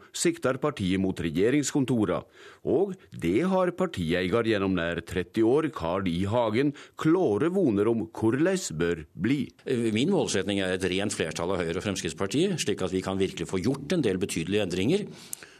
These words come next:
Speaker 2: uten å måtte ta hensyn til, eh, litt særinteresser i sentrumspartiene.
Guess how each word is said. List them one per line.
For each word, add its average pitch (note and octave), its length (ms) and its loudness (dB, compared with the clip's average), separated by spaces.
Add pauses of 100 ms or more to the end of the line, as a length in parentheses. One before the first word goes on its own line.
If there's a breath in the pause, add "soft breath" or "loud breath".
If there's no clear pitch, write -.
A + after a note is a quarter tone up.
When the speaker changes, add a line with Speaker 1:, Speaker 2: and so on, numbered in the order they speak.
(120)
Speaker 2:
uten D#3+ 480 0
å - 100 0
måtte A#2+ 220 0
ta A#2+ 100 0
hensyn G2+ 400 0
til, F#2+ 300 0
eh, G2 320 0 (260)
litt F#2 220 -2
særinteresser F2 720 0
i F#2 60 4 (180)
sentrumspartiene. G#2+ 800 0